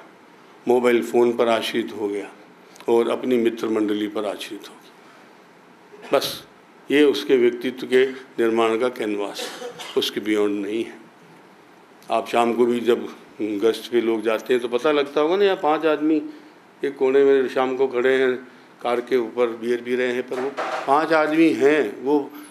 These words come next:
ती-, तीन सौ पैंसठ दिन साथ रहने वाले पांच आदमी। आप उसको यूँ identify कर सकते हो बहुत आराम से। ऐसा नहीं है कि आज दो उसमें से गायब है या परसों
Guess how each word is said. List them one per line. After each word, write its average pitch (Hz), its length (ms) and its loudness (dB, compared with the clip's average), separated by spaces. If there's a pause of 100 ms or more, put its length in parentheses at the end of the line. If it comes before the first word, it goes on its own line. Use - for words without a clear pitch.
(120)
ती-, 147 200 -2
तीन 175 160 4
सौ 180 140 4
पैंसठ 175 320 4
दिन 180 140 2
साथ 156 340 2
रहने 160 260 0
वाले 165 220 4
पांच 135 260 2
आदमी। 101 280 -2 (1300)
आप 139 120 2
उसको 139 220 0
यूँ 147 200 4
identify 139 500 2
कर 117 180 -2
सकते - 420 -6
हो 131 160 2
बहुत 139 400 -4
आराम 117 320 0
से। - 160 -14 (720)
ऐसा 131 200 -2
नहीं 120 140 0
है 120 80 2
कि 120 80 -4
आज 113 180 0
दो 113 240 -4
उसमें 113 260 -6
से 110 80 -8
गायब 131 300 -4
है 139 100 -6 (400)
या 120 100 -2 (440)
परसों 120 360 -2